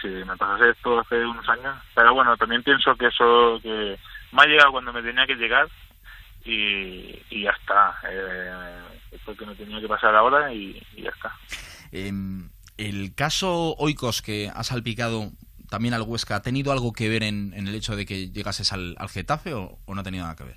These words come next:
Speaker 1: No, no tiene nada que ver. Es una cosa que, que pasó, creo que son cosas de cuando yo no estaba, prácticamente. Entonces,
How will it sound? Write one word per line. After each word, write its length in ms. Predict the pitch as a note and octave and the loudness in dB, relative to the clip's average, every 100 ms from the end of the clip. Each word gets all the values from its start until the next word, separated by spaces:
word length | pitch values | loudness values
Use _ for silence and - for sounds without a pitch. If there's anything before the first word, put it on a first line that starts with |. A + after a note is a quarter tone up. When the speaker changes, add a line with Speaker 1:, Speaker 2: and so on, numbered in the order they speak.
| - - - - - | -18 -20 -20 -18 -6
Speaker 1:
No, 760 | C#3+ C#3 B2+ G#2+ G#2 G#2+ F#2+ | 6 8 8 6 4 2 -2
no 120 | F#2+ | -6
tiene 200 | F#2 G2 | -8 -6
nada 120 | F#2 F#2 | -4 -2
que 80 | |
ver. 260 | F#2 F#2+ F#2 F#2 | -2 -4 -4 -6
Es 140 | F#2+ | -8
una 220 | A2 G#2 | 2 2
cosa 240 | G2+ G2+ G2+ - | 2 2 0 0
que, 720 | G2+ G2+ G2 F#2+ F#2+ F#3+ G3 - - - - - - | -4 -4 -6 -8 -10 -14 -18 -20 -20 -20 -20 -20 -10
que 100 | - | -6
pasó, 540 | G#2+ G2 - G#2+ G#2 G2+ | -2 -2 0 0 0 -2
creo 320 | G#2 G#2 G2+ | -4 -4 -4
que 500 | F#2+ G#2+ G2+ G2+ G2 F#2+ | -6 -6 -6 -6 -10 -10
son 140 | G2 | -10
cosas 260 | G#2 G2+ G2 | -4 -4 -4
de 100 | G2+ | -6
cuando 200 | G2+ G2+ | -8 -8
yo 100 | G2+ | -8
no 80 | G2 | -4
estaba, 300 | - A#2 C3 - | -2 -2 -2 -4
prácticamente. 640 | G2+ G2+ G2+ G#2 A2 C3 - - - - - - - - | -6 -4 -6 -8 -10 -14 -16 -20 -18 -16 -16 -16 -18 -10
Entonces, 720 | - G2 G2 G2+ F#2+ F#2+ | -4 -4 2 4 4 2